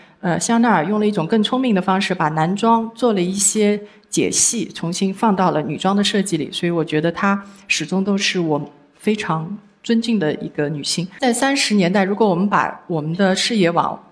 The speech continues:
更大的地方放的，就可以看到当时已经有很多女性，她们已经进入了男性专有的领域，比如说飞行员。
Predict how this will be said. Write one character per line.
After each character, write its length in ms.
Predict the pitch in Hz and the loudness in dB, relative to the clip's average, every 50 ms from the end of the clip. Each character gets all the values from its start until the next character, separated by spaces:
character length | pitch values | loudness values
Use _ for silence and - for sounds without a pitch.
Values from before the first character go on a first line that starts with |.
| _ _ | _ _
更 140 | - 285 247 | -2 0 2
大 160 | 226 269 233 | 2 2 2
的 80 | 202 185 | 2 0
地 100 | 180 202 | -2 -2
方 180 | 196 208 180 202 | -2 -2 0 2
放 180 | 214 196 185 | 2 0 0
的， 60 | 160 - | 0 -4
就 140 | - 196 | -8 -6
可 100 | - - | -2 0
以 60 | - 202 | 0 0
看 200 | - 190 202 185 | 2 0 0 2
到 160 | 180 170 175 - - - - - | 2 0 -2 -4 -10 -16 -10 -2
当 120 | - 247 254 | 0 0 2
时 160 | 247 247 240 | 2 2 2
已 60 | 208 | 2
经 120 | 170 - 220 | 2 4 4
有 80 | 226 | 4
很 180 | 220 - 180 - | 4 2 0 2
多 120 | - 196 | 4 4
女 140 | 208 196 - | 6 6 4
性， 240 | 202 - - 196 180 | 4 2 0 0 0
她 180 | - - 202 | 0 0 2
们 160 | 208 208 208 202 | 2 2 2 2
已 140 | 190 202 | 2 0
经 300 | 202 - - - 175 185 185 | -2 -4 -2 0 0 0 0
进 220 | - 240 226 208 | 2 2 4 4
入 120 | 196 190 175 | 4 4 4
了 120 | 165 151 | 2 2
男 300 | 151 156 151 - 143 147 | 0 -2 -4 -6 -4 -4
性 320 | 170 - - - 294 - - - - - - - _ - | -2 0 0 0 -2 -6 -10 -12 -20 -20 -20 -20 _ -2
专 240 | - 285 269 262 285 | 0 2 2 4 4
有 160 | 277 165 - | 2 2 2
的 80 | - 160 | 2 0
领 200 | 170 156 - - | 0 0 -2 -2
域， 220 | - 185 - - - - | -2 -2 -2 -4 -4 -2
比 60 | 170 | 0
如 100 | 165 175 | 0 0
说 140 | 175 214 202 | 2 0 2
飞 160 | 202 202 208 | 2 2 0
行 160 | 202 190 180 | 2 0 0
员。 240 | 160 127 120 - | 0 0 0 -2